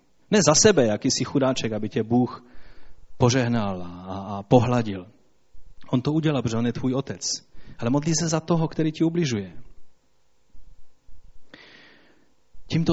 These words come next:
způsobem budeme dospělí synové našeho nebeského Otce. To neznamená, že se tím způsobem staneš synem svého Otce, protože s dobrými skutky se ne-, nelze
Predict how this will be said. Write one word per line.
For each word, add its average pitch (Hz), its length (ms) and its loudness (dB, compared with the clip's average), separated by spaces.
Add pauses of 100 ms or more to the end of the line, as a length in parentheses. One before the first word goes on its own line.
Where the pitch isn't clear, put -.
(120)
způsobem 107 640 -2 (580)
budeme 107 320 -2
dospělí 113 560 -2
synové 104 580 -6 (520)
našeho 98 320 -2
nebeského 98 580 -6
Otce. - 380 -6 (1600)
To - 80 6
neznamená, 165 420 6
že 151 140 4
se 160 80 6
tím 160 160 2
způsobem 147 460 4
staneš 160 540 0 (160)
synem 107 200 -2 (120)
svého 104 240 -6
Otce, 135 420 -6 (1300)
protože 170 300 6
s - 260 2
dobrými 214 380 6
skutky 214 420 2
se 190 100 4
ne-, 190 260 6
nelze 180 400 6